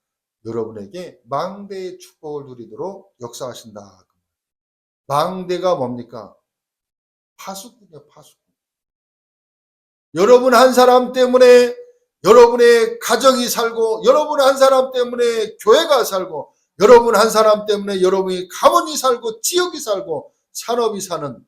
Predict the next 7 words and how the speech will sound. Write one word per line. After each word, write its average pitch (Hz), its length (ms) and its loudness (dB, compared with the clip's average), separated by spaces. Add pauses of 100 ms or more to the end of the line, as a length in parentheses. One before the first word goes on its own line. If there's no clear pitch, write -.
파수꾼이다. 143 800 -20 (720)
하나님은 127 580 -10 (240)
그 110 280 -10
축복을 214 640 -8 (300)
여러분에게 117 760 -12 (220)
주시기를 233 600 -14
원하신다. 196 800 -10